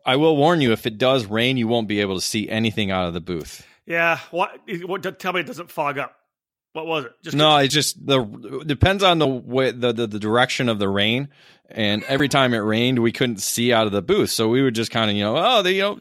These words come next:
Speaker 1: there's something going on," and da, da, da.
Speaker 2: <laughs> Oh, man. Really?
Speaker 1: So
Speaker 2: Oh, man. Okay.
Speaker 1: so we, we just need, we just need Mike Smith to, uh, to, to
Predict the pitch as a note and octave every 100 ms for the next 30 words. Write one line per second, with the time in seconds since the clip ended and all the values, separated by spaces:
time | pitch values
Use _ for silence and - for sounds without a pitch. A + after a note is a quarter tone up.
0 | - C#3+ E3+ F3 E3+ - E3+ F3+ E3 E3
1 | D#3+ D3+ D3+ G3+ G#3+ G#3 F#3+ A2 G2+ G#2+
2 | A2 G#2 B2+ A3+ G#3 G3+ F#3+ F#3 D#3+ D3+
3 | D3+ C#3 E3 C3 B2+ B2 G#2 D3+ D3 C3+
4 | C3+ B2+ C#3 C3+ B2+ _ - _ - D3
5 | C#3+ D3 D3 E3 F#3+ F3 E3+ D3 D3 E3
6 | D3 D3 B2+ A#2+ A2+ - A#2 A#2 - -
7 | A2 G#2 G#2 G2 G2 F#2 F2+ - G#2+ G2
8 | - - G2+